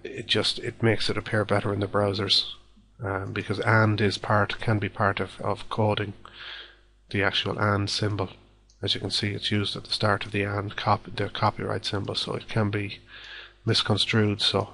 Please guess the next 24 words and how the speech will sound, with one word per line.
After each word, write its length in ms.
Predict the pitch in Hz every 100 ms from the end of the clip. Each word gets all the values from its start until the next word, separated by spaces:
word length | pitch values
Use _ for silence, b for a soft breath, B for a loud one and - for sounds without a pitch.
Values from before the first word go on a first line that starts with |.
| -
you're 160 | 104
better 280 | 101 104 104
off, 220 | 101 95
if 140 | 104 -
you're 80 | 101
using 380 | 104 110 104
the 120 | 101 101
and 240 | 98 98
symbol, 340 | - 101 101
to 140 | 95 -
actually 280 | 104 - 104
use 240 | 104 98
the 80 | -
proper 520 | - 101 - 107 - - -
H 240 | 107 -
T 140 | - 101
M 140 | 98
L. 200 | 101 101 - - B B B B B -
terminology 640 | 104 101 101 101 98 98
for 380 | - 104 101 104
it. 80 | - - - B B B B B B B 107
Um, 560 | 101 101 101 101 101
and 140 | 101 101
again, 340 | 104 98 98